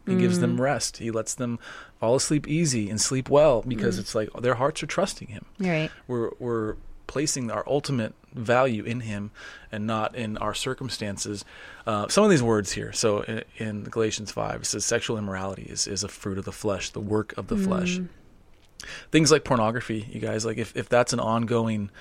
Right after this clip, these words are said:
Speaker 1: uh, struggle and a sin, or, or even in some cases we have people write in saying, "Hey, there's no, no one gets hurt, right? It's fine.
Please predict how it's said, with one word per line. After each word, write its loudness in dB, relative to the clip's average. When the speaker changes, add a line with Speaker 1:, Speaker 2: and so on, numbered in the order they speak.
Speaker 1:
uh, -2
struggle 2
and -2
a -4
sin, 0
or, 0
or 2
even 0
in 0
some 0
cases -2
we 2
have 2
people 2
write 6
in 4
saying, 0
"Hey, -2
there's -2
no, 0
no 2
one 4
gets 0
hurt, 0
right? 2
It's -4
fine. 2